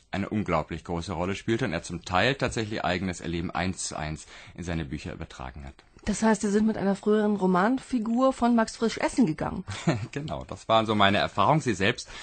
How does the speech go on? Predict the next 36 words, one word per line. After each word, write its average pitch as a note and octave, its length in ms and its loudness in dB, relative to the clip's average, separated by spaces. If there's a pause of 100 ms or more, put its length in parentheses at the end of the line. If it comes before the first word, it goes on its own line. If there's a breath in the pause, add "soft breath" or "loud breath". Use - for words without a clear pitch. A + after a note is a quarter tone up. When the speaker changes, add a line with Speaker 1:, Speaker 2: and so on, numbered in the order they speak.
(260 loud breath)
Speaker 1:
war G#2 100 6
mindestens B2+ 460 4
so B2 100 2
überrascht G#2 600 4
davon G#2+ 420 2 (340 loud breath)
wie G#2 100 -2
ich, - 280 0
dass C3+ 200 -2
wir A#2 80 0
plötzlich A#2+ 460 -2
in G#2+ 100 -4
New G#2 60 0
York G2 280 2
uns A2+ 160 -6
gegenüber G#2+ 400 -2
sitzen A#2+ 280 -2
und G2 200 -2
ich - 280 -6
ihr A2 280 2
die G#2 180 -6
Geschichte - 480 -4
wieder C3+ 220 -2
erzähle. B2+ 420 -4
Und F#2+ 80 -8
sie G#2 80 -8
frage, D#2+ 320 -2
„War A#1 140 -6
das - 180 -10
wirklich A#2 300 -4
so? F#2 180 -6
War G2 160 -2
das G#2 160 -4
so?“ G2+ 140 -2
Und F#2+ 80 -2
das F2+ 160 -6
ist G2+ 120 -10